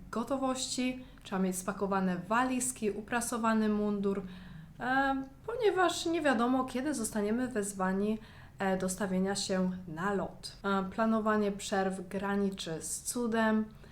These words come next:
latanie, niezliczone, e, nieprzespane noce, e, wyczerpujące energię, nie pozostawiając miejsca na motywację, e, posiadanie tendencji do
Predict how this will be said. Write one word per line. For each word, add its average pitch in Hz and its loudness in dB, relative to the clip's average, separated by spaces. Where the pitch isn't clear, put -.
latanie, 190 0
niezliczone, 226 0
e, 202 0
nieprzespane 208 0
noce, 180 -2
e, 190 2
wyczerpujące 196 2
energię, 180 0
nie 208 4
pozostawiając 202 0
miejsca 196 0
na 175 0
motywację, 175 -2
e, 190 -2
posiadanie 214 4
tendencji 196 2
do 175 -4